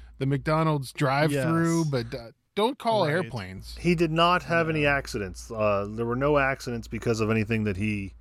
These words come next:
Speaker 3: uh,
Speaker 2: Thankfully.
Speaker 3: radioed.
Speaker 1: Well, listen, guys, it was a tough week for W V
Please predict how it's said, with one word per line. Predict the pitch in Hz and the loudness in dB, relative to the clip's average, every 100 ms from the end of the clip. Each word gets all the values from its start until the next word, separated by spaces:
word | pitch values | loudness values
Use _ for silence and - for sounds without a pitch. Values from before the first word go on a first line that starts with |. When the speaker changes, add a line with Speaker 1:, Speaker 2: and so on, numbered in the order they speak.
| - - - - - - - | -20 -20 -20 -20 -20 -20 -14
Speaker 3:
uh, | - | -4
Speaker 2:
Thankfully. | 92 90 87 101 107 | -2 -2 -4 -8 0
Speaker 3:
radioed. | 107 104 92 87 85 - | 2 4 0 -4 -8 -4
Speaker 1:
Well, | 165 | -2
listen, | 208 226 240 | 0 -2 -2
guys, | 220 214 214 190 - | 0 2 0 -4 -4
it | 175 170 | -2 0
was | 156 147 | 0 0
a | 147 151 151 147 143 | 2 2 2 0 -2
tough | - 202 | -2 -2
week | 196 196 180 - - 175 160 | 0 -2 -2 -10 -8 -2 0
for | 147 156 | 0 -2
W | 151 170 170 | -2 0 2
V | 147 | 2